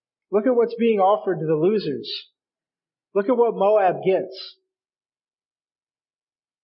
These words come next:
There's counsel and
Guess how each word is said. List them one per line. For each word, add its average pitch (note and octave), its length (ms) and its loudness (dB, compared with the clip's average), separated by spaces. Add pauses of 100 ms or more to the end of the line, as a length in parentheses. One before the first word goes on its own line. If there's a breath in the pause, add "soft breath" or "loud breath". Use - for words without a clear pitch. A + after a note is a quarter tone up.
(560)
There's E3 200 -4 (320)
counsel G#3+ 680 -2 (1000)
and C#3+ 180 -12